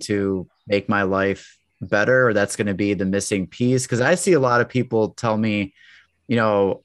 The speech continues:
"I just need this job and I'll be okay," or, "I need, like, this,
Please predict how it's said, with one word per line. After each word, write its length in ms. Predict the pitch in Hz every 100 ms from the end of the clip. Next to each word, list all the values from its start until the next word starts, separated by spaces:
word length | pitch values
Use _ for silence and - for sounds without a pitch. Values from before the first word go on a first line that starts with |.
| -
"I 80 | 131
just 160 | 131
need 100 | 147
this 200 | 127 -
job 500 | - 120 110 95 87
and 80 | 98
I'll 140 | 98 90 101
be 60 |
okay," 500 | 98 95 104 92 87
or, 160 | 90 95
"I 100 | 98
need, 380 | 104 104 95 92 _ _ _ _ _ -
like, 340 | 107 98 - _ _ _
this, 380 | 117 110 -